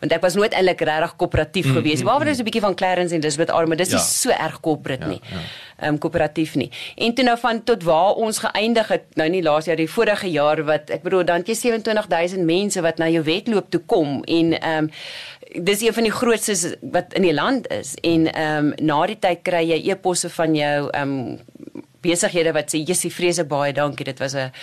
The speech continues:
Speaker 1: ongelooflike, ehm, ehm, dag gewees en julle het alles reg saam bymekaar gesit en,
Speaker 2: Mm.
Speaker 1: en dit gaan vir 'n goeie doel."
Speaker 2: Mm,
Speaker 1: Jy weet,
Speaker 2: mm,
Speaker 1: vir
Speaker 2: mm.
Speaker 1: liefdadigheid. So, dit is my, my hoogte en my laagtepunte het, het met hierdie een event, ehm.
Speaker 2: Ek sien.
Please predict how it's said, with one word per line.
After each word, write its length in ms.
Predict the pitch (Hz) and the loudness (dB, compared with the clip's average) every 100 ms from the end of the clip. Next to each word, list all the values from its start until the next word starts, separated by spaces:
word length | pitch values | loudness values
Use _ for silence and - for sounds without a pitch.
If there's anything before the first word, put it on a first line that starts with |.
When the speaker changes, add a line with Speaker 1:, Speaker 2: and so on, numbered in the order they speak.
| - - - - | -16 -18 -20 -4
Speaker 1:
ongelooflike, 920 | 160 165 151 160 175 170 156 151 131 | -2 0 2 0 0 0 2 2 0
ehm, 380 | 143 135 127 - | -2 -2 -4 -6
ehm, 260 | - - - - | -8 -10 -12 -6
dag 320 | 123 160 - | 0 0 0
gewees 480 | 180 143 135 139 131 | -4 -4 -4 -4 -4
en 100 | 127 | -6
julle 160 | 131 139 | -4 -2
het 260 | 131 120 - | -4 -4 -4
alles 220 | 151 151 | -4 -4
reg 220 | 139 139 | -6 -6
saam 380 | - 151 143 139 - - | -4 -2 -2 -4 -10 -10
bymekaar 480 | 123 127 156 147 147 | -8 -6 -2 0 -2
gesit 320 | 151 - 131 - | -6 -6 -4 -2
en, 100 | 208 | -2
Speaker 2:
Mm. 220 | 196 117 | -2 -4
Speaker 1:
en 100 | - | -4
dit 140 | 196 185 | -2 -2
gaan 180 | 208 202 | -4 -4
vir 140 | 208 | -4
'n 40 | |
goeie 320 | 185 190 196 156 | -2 -2 -2 0
doel." 320 | 220 175 - | 0 -2 -6
Speaker 2:
Mm, 280 | 117 113 98 - | -4 -2 -2 -2
Speaker 1:
Jy 60 | |
weet, 160 | 156 - | -2 0
Speaker 2:
mm, 40 | |
Speaker 1:
vir 100 | 185 | -2
Speaker 2:
mm. 60 | 170 | -2
Speaker 1:
liefdadigheid. 720 | 160 139 135 165 175 - - | -2 0 0 0 -2 -4 0
So, 160 | 170 156 - - - | 0 0 -4 -16 -4
dit 160 | 185 | 0
is 100 | 262 | 2
my, 180 | 247 226 190 165 | 2 0 -2 -2
my 140 | 196 | 0
hoogte 300 | 190 208 - 226 | 2 0 0 2
en 80 | |
my 100 | 220 196 | 2 4
laagtepunte 680 | 147 151 - 160 160 151 156 | 4 2 -2 0 0 2 0
het, 240 | 151 151 | 0 -4
het 180 | 101 - | -10 -6
met 200 | 151 147 | -4 -2
hierdie 300 | 156 170 - | -2 -2 0
een 120 | 175 | 0
event, 540 | 156 165 131 101 - - | 0 -2 -2 -4 -6 -14
ehm. 180 | - 62 | -10 -8
Speaker 2:
Ek 140 | 98 - | -8 -8
sien. 320 | - 123 | -6 -8